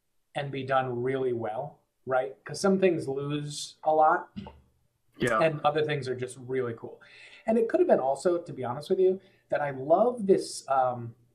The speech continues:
Speaker 1: this kind of interaction with the, with the, how good the, uh, I want, I always call them graphics, but how good,
Speaker 2: <clears throat>
Speaker 1: like, the C G I and practical effects are. It's so cool to see these ships, like, in orbit and in, like, a little, like, a new, like, docking town with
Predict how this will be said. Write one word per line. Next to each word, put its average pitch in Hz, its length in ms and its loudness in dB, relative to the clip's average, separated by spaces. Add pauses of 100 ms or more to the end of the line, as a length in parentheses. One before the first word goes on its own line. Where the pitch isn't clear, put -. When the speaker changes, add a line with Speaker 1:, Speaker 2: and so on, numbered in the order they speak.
(500)
Speaker 1:
this 147 220 -8
kind 175 240 -4
of 156 100 0
interaction 143 680 -4
with 120 180 -10
the, 120 180 -10 (120)
with 127 200 -12
the, 127 220 -12
how - 300 -4
good 170 280 -4
the, - 140 -6 (220)
uh, 117 340 -4
I - 240 -20
want, 160 180 -10
I 143 60 -8
always 175 180 -2
call 165 140 -4
them 127 100 -12
graphics, 117 540 -8
but - 100 -10
how 175 280 -2
good, 170 340 2
Speaker 2:
<clears throat> - 0 -
Speaker 1:
like, 131 220 -6
the 131 80 -10
C 160 280 -6
G 151 140 -4
I 139 200 2
and 127 120 -10
practical 131 460 -2
effects - 280 -8
are. 170 200 2 (280)
It's 160 160 -6
so 202 480 2
cool 180 200 6
to 147 100 -6
see 147 180 -6
these 135 180 -8
ships, - 340 -8
like, 127 260 -12
in 135 160 -8
orbit 127 500 -4 (240)
and 135 140 -8
in, 143 180 -8
like, 135 220 -2
a 131 60 -4
little, 123 480 -4
like, 123 160 -6
a 127 60 -8
new, 131 280 -6
like, 113 280 -6 (280)
docking 147 400 -2
town 139 340 -4
with 117 140 -8